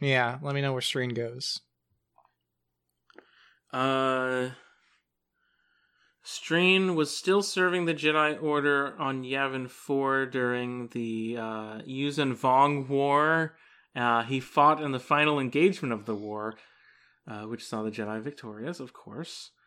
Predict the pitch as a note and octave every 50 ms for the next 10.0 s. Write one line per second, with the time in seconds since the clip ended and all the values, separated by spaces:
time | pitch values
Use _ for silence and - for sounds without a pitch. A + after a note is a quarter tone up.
0 | _ _ _ _ _ - A2 G#2+ A2 A2 G#2+ G#2+ A2 A2+ - A2 A2 A2 A2+ A#2
1 | A#2 A#2 A#2 A2+ A2+ A2 - - - - - - _ _ _ _ _ _ _ _
2 | _ _ _ _ _ _ _ _ _ _ _ _ _ _ _ _ _ C3+ C#3 D#3
3 | - E3+ E3+ D#3+ - - - - - - E3 F#3 G#3 A3+ C4 B3+ G#3 - A3 G#3+
4 | - - - - D#3+ C#3+ C3 C3 C#3+ D3+ C#3+ C3 B2 A#2 G#2+ - - C3+ C#3 C3+
5 | C3 C3+ - - B2+ C3 C3 C3 A#2+ B2+ B2 A#2 A2 - - - A#2 A2+ A2+ G#2+
6 | G#2 - - C#3 - - A3+ A3 D#4+ - - C4 - D3 D3+ - - - - G3
7 | F#3 F3 D#3+ D#3+ F3 - - - - D3+ B2+ A#2+ A#2+ C3+ C#3+ C#3 B2+ B2 B2+ C#3+
8 | - _ _ _ _ _ _ _ _ - _ _ _ _ _ _ _ _ _ _
9 | - - - - F#3 A3 G#3+ - D#3 C3+ - - C#3+ C#3+ C#3 C3+ C3+ C3 A#2+